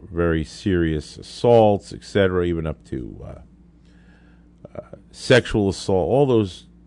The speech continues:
terrible things, all the way down to what in New Jersey is a petty disorderly persons offense, the lowest level of offense,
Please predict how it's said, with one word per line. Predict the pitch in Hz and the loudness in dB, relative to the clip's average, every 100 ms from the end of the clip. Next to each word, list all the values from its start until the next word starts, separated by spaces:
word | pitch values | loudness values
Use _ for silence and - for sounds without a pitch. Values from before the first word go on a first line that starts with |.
| - | -10
terrible | - 92 78 | 0 0 0
things, | 76 113 95 78 - - - _ - | -4 -4 -4 -8 -16 -20 -20 _ -2
all | 135 202 262 | 4 6 4
the | 262 | 2
way | 233 214 | 2 2
down | 143 110 107 80 69 50 - - - - - _ - - - - - | 2 4 4 4 -2 -10 -20 -20 -20 -20 -20 _ -20 -20 -20 -20 -6
to | - 131 131 123 - - | 2 4 6 2 -2 -10
what | 117 123 - | 0 0 2
in | 139 | 0
New | 131 123 | 0 0
Jersey | 104 151 175 156 147 113 | -2 0 2 2 0 0
is | 98 | 0
a | 107 | -4
petty | - - 143 151 147 | -2 2 2 2 -2
disorderly | 120 107 110 104 101 98 | -4 -4 0 0 2 -2
persons | - 90 90 - 87 78 | -2 -2 -2 -2 -4 -4
offense, | 73 - 76 - - - - _ _ _ - | -6 -4 -4 -6 -20 -20 -20 _ _ _ -6
the | 98 | -4
lowest | 95 127 143 147 135 - - _ - _ | 0 4 6 6 2 -6 -20 _ -20 _
level | 95 104 104 104 98 - | 0 2 2 2 -2 -4
of | 92 | -4
offense, | 87 - 92 67 - - - | -4 -4 -4 -4 -8 -20 -20